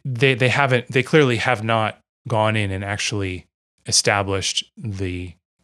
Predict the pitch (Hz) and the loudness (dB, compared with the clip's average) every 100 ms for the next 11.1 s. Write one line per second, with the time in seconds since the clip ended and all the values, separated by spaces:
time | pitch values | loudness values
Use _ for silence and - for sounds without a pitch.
0 | - 104 131 139 131 123 123 123 120 120 | -6 0 0 0 -2 0 2 2 0 -2
1 | - 120 117 113 113 110 - 117 110 107 | -2 0 0 0 -2 -4 -6 -4 0 0
2 | 104 - - _ _ _ _ _ 117 110 | -2 -4 -8 _ _ _ _ _ -4 0
3 | 104 101 95 98 95 101 101 101 104 123 | 0 0 -2 -4 -4 -4 -4 -4 -6 -8
4 | 123 113 113 107 _ _ _ - - 113 | -10 -10 -12 -14 _ _ _ -12 -8 -8
5 | 101 107 101 98 104 95 92 _ _ 110 | -4 -4 -4 -6 -6 -6 -8 _ _ -8
6 | 101 98 - 113 - _ _ _ _ _ | -6 -6 -8 -10 -14 _ _ _ _ _
7 | - 120 - 127 117 113 104 - _ 135 | -14 -10 -2 0 0 0 -4 -8 _ -10
8 | 123 - 131 123 113 101 98 - 107 101 | -10 -6 -2 0 -2 -2 -2 -2 -2 -2
9 | 95 - 110 98 95 107 104 - 107 107 | -6 -6 -4 -4 -4 -6 -8 -6 -6 -6
10 | 104 101 95 - 104 90 95 95 92 117 | -6 -6 -6 -6 -6 -8 -8 -8 -8 -10
11 | 120 | -10